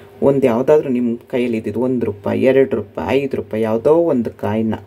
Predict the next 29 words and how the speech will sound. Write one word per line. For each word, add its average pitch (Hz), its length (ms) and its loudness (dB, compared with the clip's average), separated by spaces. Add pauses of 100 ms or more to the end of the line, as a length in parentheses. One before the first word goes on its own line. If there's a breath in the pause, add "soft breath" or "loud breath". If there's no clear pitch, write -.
(640 loud breath)
ದಯವಿಟ್ಟು 123 380 0
ಇಲ್ಲಿಡಿ. 110 520 0 (400 loud breath)
ಇಟ್ಬಿಟ್ಟು 135 400 0
ಭಕ್ತಿಯಿಂದ 135 760 -2
ಒಂದು 117 260 0
ನೂರೆಂಟು 131 640 -2
ಸರಿ 123 340 -6
"ಶ್ರೀರಾಮ 131 640 -4
ಜಯ 120 280 0
ರಾಮ 131 360 -2
ಜಯ 120 320 0
ಜಯ 120 280 -2
ರಾಮ" 117 320 -4
ಅಂತೇಳಿ 120 560 -4 (520 loud breath)
ಭಕ್ತಿಯಿಂದ 139 680 -2
ಪ್ರಾರ್ಥನೆ 127 760 -4
ಮಾಡಿ. 110 360 -6 (280)
ನೋಡಿ, 117 240 -4
ಮತ್ತೆ 110 240 -6
ಇದರಲ್ಲಿ 117 460 -2
ಏನೇನು 135 280 -4
ಕೊಟ್ಟಿದ್ದಾರೆ 117 500 -4
ನೋಡಿ. 110 260 -4 (960 loud breath)
ಶ್ರೀರಾಮ 135 480 2
ಜನ್ಮಭೂಮಿ 131 680 -2
ಮಂದಿರದ 123 520 0
ವಿವರಣೆ 127 540 0
ಮತ್ತು 135 300 -4
ಪರಿಚಯ. 113 520 -2